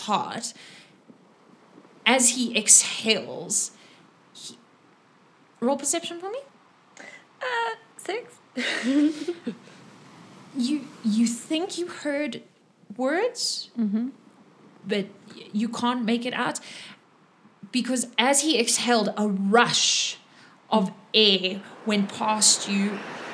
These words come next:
Speaker 1: that felt almost, almost wet
Speaker 2: Hmm.
Speaker 1: as it passed you. And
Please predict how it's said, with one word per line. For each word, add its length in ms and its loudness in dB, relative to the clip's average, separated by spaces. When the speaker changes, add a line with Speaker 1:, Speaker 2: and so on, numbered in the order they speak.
Speaker 1:
that 140 2
felt 380 -4
almost, 440 0
almost 440 -2
wet 640 0
Speaker 2:
Hmm. 220 -6
Speaker 1:
as 240 4
it 120 -4
passed 580 -2
you. 260 -6
And 460 2